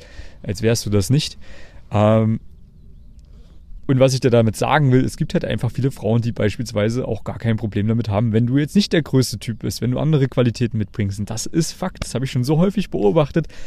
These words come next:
habe ich auch schon tausendmal erzählt, brauche ich jetzt nicht nochmal drauf eingehen, aber das ist zum Beispiel auch wieder so ein Ding,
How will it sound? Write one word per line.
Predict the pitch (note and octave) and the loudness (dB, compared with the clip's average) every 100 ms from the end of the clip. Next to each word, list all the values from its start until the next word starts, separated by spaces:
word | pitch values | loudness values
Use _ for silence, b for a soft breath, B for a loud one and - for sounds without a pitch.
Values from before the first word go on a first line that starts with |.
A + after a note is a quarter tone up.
| B B | B B
habe | C3+ E3 | 2 2
ich | |
auch | D3 | 2
schon | C3 | 0
tausendmal | - D3+ C#3 B2+ | 2 2 4 2
erzählt, | - G#2+ C3 - | 0 0 0 0
brauche | - | -2
ich | C3+ | -2
jetzt | A2+ | 0
nicht | A#2 | -2
nochmal | B2+ B2+ | 0 -2
drauf | A2+ A2 | -2 -4
eingehen, | A2+ C3 B2 | 0 2 2
aber | G#2 | 0
das | B2+ D#3 | -2 -2
ist | |
zum | B2 | 0
Beispiel | B2 - | 2 2
auch | B2+ | 2
wieder | C3 A#2+ | 2 4
so | |
ein | A#2+ | 2
Ding, | A2 A#2+ | 4 2